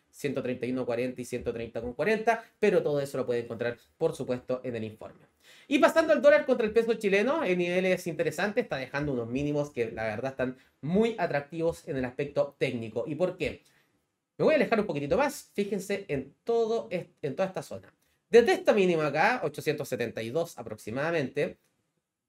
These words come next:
hasta esta zona de aquí, de hecho diría hasta ese máximo, que vendría a ser aproximadamente los cien, eh, los ochocientos setenta y cinco. Eh, techo máximo histórico, casi máximo histórico después,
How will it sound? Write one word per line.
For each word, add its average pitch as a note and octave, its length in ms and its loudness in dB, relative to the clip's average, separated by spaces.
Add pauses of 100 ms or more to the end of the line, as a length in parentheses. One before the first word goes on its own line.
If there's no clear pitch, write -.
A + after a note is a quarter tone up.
(380)
hasta C4 640 -2 (240)
esta G#3+ 280 -4
zona D#3+ 260 -2
de D3 100 -2
aquí, F3 380 -4
de E3+ 80 -6
hecho D#3 160 -4
diría C#3 220 -4
hasta D3 160 -4
ese C3 180 -2
máximo, G#2+ 500 -8
que A2+ 120 -8
vendría B2 260 -6
a B2 60 -6
ser C#3 280 -6
aproximadamente D3 1000 -6
los - 160 -6
cien, D3 160 -6 (260)
eh, C3+ 80 -8
los B2 240 -6
ochocientos F3+ 600 -4
setenta - 340 -6
y B2 60 -12
cinco. B2 360 -6 (380)
Eh, D#3+ 360 2 (340)
techo F3 480 2
máximo D3+ 320 -4
histórico, A2+ 580 -6 (220)
casi C4 320 4
máximo E3 320 -2
histórico A#2+ 340 -2
después, A2+ 480 -6